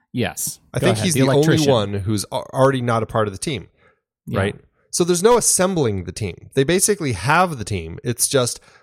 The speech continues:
Speaker 2: slowly watching them gather in Vegas and getting little bits and pieces of who they are, eh, but nothing really that stood out as interesting. I mean, you get a little bit of this camaraderie. These guys were all paratroopers together in the war,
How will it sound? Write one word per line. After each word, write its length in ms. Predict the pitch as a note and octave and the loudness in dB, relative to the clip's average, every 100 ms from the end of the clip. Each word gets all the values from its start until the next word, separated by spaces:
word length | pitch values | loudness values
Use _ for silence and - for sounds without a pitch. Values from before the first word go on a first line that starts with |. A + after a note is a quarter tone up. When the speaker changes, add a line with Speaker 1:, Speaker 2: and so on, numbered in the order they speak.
| _ | _
Speaker 2:
slowly 440 | - D3 D3 D#3 | -2 2 2 2
watching 420 | B2+ B2 A#2+ A#2+ | 2 0 0 -4
them 180 | G2 F#2+ | -4 -6
gather 720 | F2 A2 A2+ C3 G2+ E2 F#2+ - _ _ _ _ | -4 -2 0 0 -2 -6 -8 -12 _ _ _ _
in 240 | A#2+ G#2 F#2+ | -2 0 0
Vegas 580 | A2 A#2 G2 E2 - - | 0 0 -4 -2 -4 -4
and 320 | C#3 C3+ B2 | -2 0 0
getting 300 | A#2 D3 C#3 | 0 0 0
little 240 | B2+ C#3 C3+ | 2 2 2
bits 260 | A#2+ A#2+ | 0 -2
and 100 | A2+ | -4
pieces 440 | - B2+ - G#2 F#2 | -4 -4 -2 -4 -4
of 320 | A2 G#2 F#2+ | -4 -6 -8
who 180 | - C3 | -10 -4
they 160 | A2 G#2+ | 0 0
are, 360 | B2+ B2 G#2 - | 0 0 -2 -6
eh, 100 | B2+ | -8
but 140 | - C3+ | -8 -4
nothing 760 | D3+ A3 D4 A3 G#2 - G#2+ A2 | -2 -2 -4 -6 -8 -12 -20 -18
really 400 | A2 G#2 A#2+ F#3+ E3+ | -10 -4 -2 -2 -6
that 180 | G#2+ | -4
stood 260 | - - A2 | -4 0 0
out 280 | G#2 A#2+ C3 | 0 -2 -2
as 360 | A2+ G2 F2+ - | -4 -4 -4 -4
interesting. 480 | B2 A#2+ D3 E3 F3 | -6 -6 -4 -4 -4
I 40 | |
mean, 140 | G#3 A3+ | -4 -4
you 80 | F#3 | 0
get 140 | D#3 | 0
a 40 | |
little 200 | C3 C#3 | 2 2
bit 180 | C3+ C3 | 2 2
of 180 | B2 G#2 _ _ _ _ _ _ _ | 0 -2 _ _ _ _ _ _ _
this 180 | B2 A2+ | 0 0
camaraderie. 760 | - B2+ A#2+ A2 G#2+ A2 A2+ | 0 0 2 2 0 -2 -2
These 180 | A2 A#2+ | -2 -2
guys 240 | A2+ A#2 G#2+ | 0 0 2
were 100 | G#2 | 0
all 140 | G2+ | 0
paratroopers 640 | - A#2 A2 - G#2 G2 | -2 -2 0 -2 -4 -6
together 320 | - G2+ G2 G2 | -6 -4 -2 -2
in 80 | |
the 80 | F#2+ | -4
war, 640 | G2+ C#3 C#3 C3+ B2 G2 | 0 2 4 2 0 -4